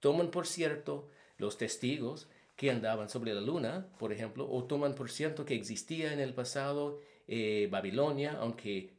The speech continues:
nunca lo, lo han visto. Toman por cierto que, cierto que los planetas circulan el sol, pero no pueden aceptar la Biblia porque supuestamente no se puede probar con los cinco sentidos. Aquí en este pasaje,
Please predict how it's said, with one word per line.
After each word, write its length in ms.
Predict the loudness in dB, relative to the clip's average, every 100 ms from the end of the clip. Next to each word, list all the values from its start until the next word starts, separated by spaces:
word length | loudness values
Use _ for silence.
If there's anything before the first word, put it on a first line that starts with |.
| -4
nunca 400 | 0 0 0 -2
lo, 420 | 0 -2 -4 -10 _ -8
lo 140 | -4
han 140 | -4
visto. 440 | -6 -8 -6 -8 -8 _ _ _ _
Toman 300 | -4 -2 -4
por 140 | -8
cierto 640 | -4 0 0 0 -4 -4 -6
que, 160 | -8
cierto 320 | -2 -2 -2 -4
que 100 | -2
los 140 | -2
planetas 540 | 2 2 2 -4 -6
circulan 480 | -4 -4 -2 -2 -2
el 100 | -4
sol, 400 | -2 0 0 -4 -14 _ -20 _ _ _ _ _
pero 200 | 0 2
no 240 | 2 0 0
pueden 300 | 2 2 0
aceptar 600 | -8 -10 -6 -6 -6 -8
la 60 | -8
Biblia 360 | -8 -8 -16
porque 280 | -12 -12 -12
supuestamente 840 | -14 -6 -6 -4 -6 -6 -8 -8
no 120 | -8 -8
se 140 | -10
puede 280 | -8 -10 -10
probar 460 | -14 -10 -10 -12
con 140 | -14 -14
los 300 | -12 -14 -16 _ -14
cinco 340 | -8 -8 -8
sentidos. 600 | -14 -12 -12 -12 -16 -20 _ _ _ _ _ _
Aquí 480 | -8 -6 0 2 2
en 100 | 0 -2
este 260 | -4 -4 -6
pasaje, 640 | -4 -2 -4 -4 -10 -10